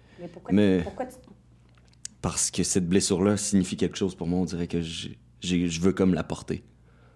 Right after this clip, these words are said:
Speaker 1: Mais est-ce que tu vas bien ? Je trouve que t'as les yeux sombres depuis deux jours.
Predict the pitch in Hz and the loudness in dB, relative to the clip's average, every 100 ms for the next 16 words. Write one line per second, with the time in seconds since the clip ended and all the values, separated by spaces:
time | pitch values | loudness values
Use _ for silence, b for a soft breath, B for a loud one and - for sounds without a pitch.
0 | b b 196 160 170 - 208 - 196 185 | b b -20 -20 -20 -20 -20 -12 -6 -4
1 | 190 381 - 294 - 254 214 202 202 196 | -2 -4 -2 -4 -2 -2 0 0 0 0
2 | 208 208 214 262 - 175 175 170 175 170 | -4 -4 -4 -4 -6 -8 -10 -8 -8 -8
3 | 170 175 | -10 -14